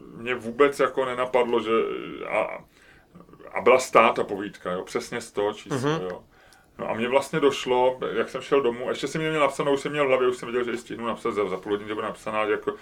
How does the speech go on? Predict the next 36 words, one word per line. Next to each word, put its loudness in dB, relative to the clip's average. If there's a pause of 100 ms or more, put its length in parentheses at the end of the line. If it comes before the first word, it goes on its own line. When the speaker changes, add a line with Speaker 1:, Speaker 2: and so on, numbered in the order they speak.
(120)
Speaker 1:
jakmile 4
jsem -4
měl 2
prostě -4
téma, 0 (400)
eh, -2
první -2
dvě 4
věty 4
v -2
hlavě 6
a -2
pointu, -2
tak -2
jsem -8
věděl, 0
že, 0 (120)
že -4
už -8
to -8
není -10
žádná -4
práce. -8 (600)
A 0
už -8
jsem -6
tak 2
jako -6
spokojeně -2
šel 2
domů, -2
že -6
to -6
rychle -8
půjdu -8
napsat. -6